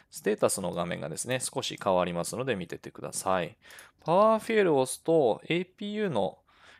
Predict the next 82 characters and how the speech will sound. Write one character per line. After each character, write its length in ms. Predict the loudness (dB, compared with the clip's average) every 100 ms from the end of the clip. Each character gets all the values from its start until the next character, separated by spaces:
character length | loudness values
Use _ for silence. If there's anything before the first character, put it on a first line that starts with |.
| -6
え 120 | -4
ー、 40 | 0
計 220 | 0 0
器 140 | 0
が 100 | -2
出 100 | 0
て 140 | -4 -6
き 80 |
て、 260 | -2 0 0
エ 160 | 0 -2
ー 80 | -2
ピ 100 | -2
ー 20 |
ユ 60 | -2
ー 60 |
イ 40 | 0
ン 80 |
バ 100 | 2 2
イ 60 |
ト、 220 | 0 -8 -8 -20 -20 -20 -6
エ 140 | -4 -4
ー 100 | -4
ピ 120 | -4
ー 20 |
ユ 260 | -2 -2 -2
ー 100 | -4
エ 40 |
ス 160 | -2 0
オ 180 | 2 2
ー 20 |
ブ 160 | 0
イ、 120 | -4 -6 -20 -20 -20 _
オ 160 | 0 0
ー 20 |
プ 140 | 0
ン 40 | -8
と 200 | -6 -6
い 80 | -4
う 40 |
ド 120 | -2
ア 40 | -2
が 80 |
出 100 | -4
る 80 | -6
ん 40 | -10
で 60 |
す 100 | -14
ね、 180 | -8 -4
メ 100 | -4
ッ 20 |
セ 140 | -2 -4
ー 20 |
ジ 80 | -4
が 100 | -4
出 80 |
る 100 | -4 -6
ん 20 |
で 60 |
す 100 | -10
け 80 | -6
ど、 260 | 0 0 0 _ -20 -20 -20 _ _ _ _
え 640 | 0 2 4 2 0 -2 0
ー、 100 | 2
エ 40 |
ー 100 | 0
ピ 100 | -2
ー 20 | -4
ユ 120 | -2
ー 20 |
イ 120 | -2
ン 100 | 0
バ 120 | 2 2
イ 80 |
ト 100 | 2
の 80 | -4
メ 140 | -2 -2
ッ 20 |
セ 180 | -2 -2
ー 20 |
ジ 120 | -4
が 80 |
効 60 | -10